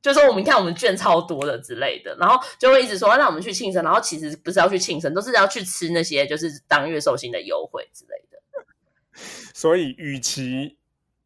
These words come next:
Speaker 2: 不知该如何应对同事安排的惊喜，
Speaker 1: 对。
Speaker 2: 不如大家一起去消摊。
Speaker 1: 对啊，就一起去消摊，然后我们就一直去查，然后就说，“哎，那间也有欸。”然后换饮料啊什么的，然后就一直去吃这样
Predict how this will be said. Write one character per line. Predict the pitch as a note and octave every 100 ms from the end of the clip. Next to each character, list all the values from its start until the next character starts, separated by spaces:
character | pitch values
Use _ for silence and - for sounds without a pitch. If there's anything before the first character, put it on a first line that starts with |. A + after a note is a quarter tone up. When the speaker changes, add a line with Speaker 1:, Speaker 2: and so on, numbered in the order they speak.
| _ _
Speaker 2:
不 | G3
知 | - F3+ F3+
该 | F3 F3
如 | E3+ D3
何 | C3+ D3+
应 | E3+ C#3+
对 | D#3 C#3 A#2+
同 | A2+ B2 C3
事 | D#3+ D#3
安 | C#3
排 | B2
的 | A2+
惊 | A2+ B2
喜， | B2+ F#3+
Speaker 1:
对。 | C#3 -
Speaker 2:
不 | - E3
如 | B2+
大 | A#2+ D3
家 | C3+ D3
一 |
起 | E3+ B2
去 | B2+
消 | - A2+
摊。 | A#2+ A2
Speaker 1:
对 | G4
啊， | G4 D#4+
就 | F4+
一 | F4
起 | C4+ A3
去 | C#4+
消 | C#4+ B3
摊， | C4+
然 | D4
后 | - C#4 F#3
我 | F#3+
们 |
就 | A3+
一 | C#4+ E4+
直 | A#3+
去 | B3
查， | C#4 - D3+ C3
然 | C#3+
后 | F#3+
就 | C4
说 | C#4+
，“哎， | C#4+
那 | D#4 D4+
间 | C4+ C#4
也 | G3+ F#3
有 | G#3
欸。” | D#3+
然 | D#3
后 | G#3
换 | A#3+ A3+
饮 | D#3+ C#3+ C#3
料 | F#3+ D#3+
啊 | D3
什 | - D3+
么 | A2
的， | C3
然 | C#3+
后 |
就 | F#3+
一 | E3+ F3+
直 | D3+
去 | D#3+
吃 | - - -
这 |
样 | E2+